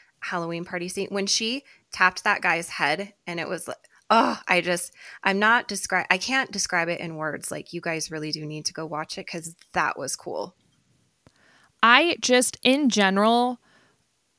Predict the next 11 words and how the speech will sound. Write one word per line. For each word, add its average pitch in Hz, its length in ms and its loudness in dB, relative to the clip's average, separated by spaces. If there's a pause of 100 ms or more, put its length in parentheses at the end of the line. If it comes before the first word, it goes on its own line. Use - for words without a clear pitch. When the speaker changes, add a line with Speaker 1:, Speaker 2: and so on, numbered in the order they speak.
(640)
Speaker 2:
Renee 233 640 4
Rapp 190 320 6
just, - 340 0
s-, - 260 -2
s-, - 240 -10 (100)
for 233 120 2
me, 208 240 4
like, 190 300 2 (1800)
stole - 340 6
the 190 100 2
show. - 320 0